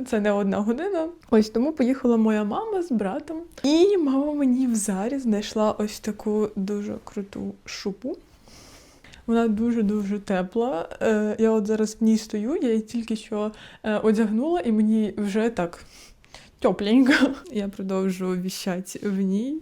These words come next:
бо вона мені дуже подобається. Е, розкажу, як мені, е, зняли гіпс. Е, мені прийшли результати М Р Т, і мій сімейний лікар сказав, що, ем, я не знаю,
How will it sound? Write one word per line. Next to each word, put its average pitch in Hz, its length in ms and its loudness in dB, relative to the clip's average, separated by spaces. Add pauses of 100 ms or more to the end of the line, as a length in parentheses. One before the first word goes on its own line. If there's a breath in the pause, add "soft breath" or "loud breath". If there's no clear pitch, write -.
бо 233 200 -4
вона 247 240 6
мені 247 220 2
дуже 240 260 -2
подобається. 277 680 -6 (760 loud breath)
Е, 208 320 -2
розкажу, 226 500 -2
як 214 260 -2
мені, 202 560 2
е, 185 220 -2
зняли 190 360 0
гіпс. 180 420 -6 (460 loud breath)
Е, 185 180 -4
мені 208 260 0
прийшли 233 600 0
результати 208 720 0
М 202 140 2
Р 196 100 -2
Т, 196 280 -6 (300)
і 220 160 4
мій 247 400 2
сімейний 202 480 0
лікар 254 280 -6
сказав, 196 440 -2
що, 190 680 -2 (460 loud breath)
ем, 180 600 0
я 202 200 0
не 202 140 2
знаю, 302 760 0